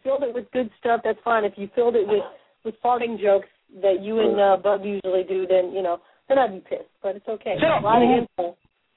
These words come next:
Speaker 1: And really, I gotta say, there are, there are people who always wanna know, you know, they, they always have,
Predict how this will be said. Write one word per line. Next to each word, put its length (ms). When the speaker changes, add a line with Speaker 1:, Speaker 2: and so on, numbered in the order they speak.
Speaker 1:
And 160
really, 240
I 80
gotta 300
say, 240
there 140
are, 200
there 140
are 60
people 300
who 180
always 320
wanna 260
know, 240
you 140
know, 340
they, 420
they 120
always 240
have, 240